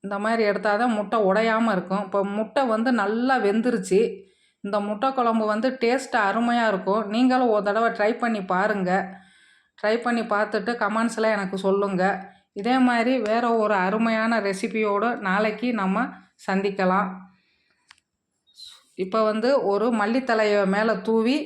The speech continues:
இறக்கிக்கிருவோம். இப்போ முட்டை குழம்பு வந்து ரெடி ஆயிடுச்சு. இதை வந்து ஒரு பவுல்ல ஊத்திக்கிடலாம். இது சாதத்துக்கு, இட்லிக்கு, தோசைக்கு டக்குன்னு நம்ம செஞ்சிடலாம். ஈஸியான ஒரு ரெசிபி.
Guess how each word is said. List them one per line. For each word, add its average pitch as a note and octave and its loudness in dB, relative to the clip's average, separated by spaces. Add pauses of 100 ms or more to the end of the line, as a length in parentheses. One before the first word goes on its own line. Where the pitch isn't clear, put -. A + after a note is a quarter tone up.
(120)
இறக்கிக்கிருவோம். F#3+ 0 (400)
இப்போ - -12
முட்டை G3+ -4
குழம்பு G#3 0
வந்து G3 2
ரெடி G#3+ 2
ஆயிடுச்சு. G3 2
இதை A3+ 2
வந்து G#3 0
ஒரு G3+ 2
பவுல்ல G#3 2
ஊத்திக்கிடலாம். F#3+ 0 (1000)
இது G#3 0
சாதத்துக்கு, A3 0
இட்லிக்கு, A3+ -2 (100)
தோசைக்கு G#3+ 0
டக்குன்னு A#3 0
நம்ம G#3 -2
செஞ்சிடலாம். G3 0 (460)
ஈஸியான A#3+ 0
ஒரு G#3 0 (400)
ரெசிபி. F#3+ -2